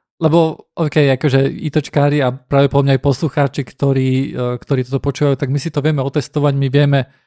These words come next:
vieš, akože zistiť, že OK, nejaký problém tam je, hej. Ale nejaký taký, akože si predpokladám, že deväťdesiatdeväť percent užívateľov o tomto probléme nevie. A možno, že ich to ani neafektuje a je mi to jed-, a je im to jedno, hej. Ale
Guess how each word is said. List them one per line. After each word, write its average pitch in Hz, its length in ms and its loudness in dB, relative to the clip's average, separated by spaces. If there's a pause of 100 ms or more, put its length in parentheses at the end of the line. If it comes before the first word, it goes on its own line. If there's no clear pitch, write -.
(220)
vieš, 127 240 -6
akože 123 240 -4
zistiť, 127 400 -4
že - 0 -
OK, 131 320 -2
nejaký 127 320 -4
problém 120 320 -4
tam - 160 -8
je, - 160 -8
hej. 139 240 -4
Ale 196 240 2
nejaký 190 320 0
taký, 165 240 -2
akože 139 320 -6
si 139 160 -8
predpokladám, 147 480 0
že 123 80 -8
deväťdesiatdeväť 139 480 0
percent 143 320 -4
užívateľov 147 720 0 (340)
o 143 80 -4
tomto 151 240 0
probléme 160 320 2
nevie. 147 320 0 (560)
A 156 80 4
možno, 240 240 4
že 208 80 4
ich - 140 0
to 190 80 6
ani 180 100 2
neafektuje 170 560 2
a 143 140 2
je 151 80 2
mi 151 100 0
to 143 80 6
jed-, 143 300 4
a 127 80 0
je 143 160 2
im 143 240 0
to 143 100 2
jedno, 127 400 0
hej. 139 240 -4 (400)
Ale 156 640 4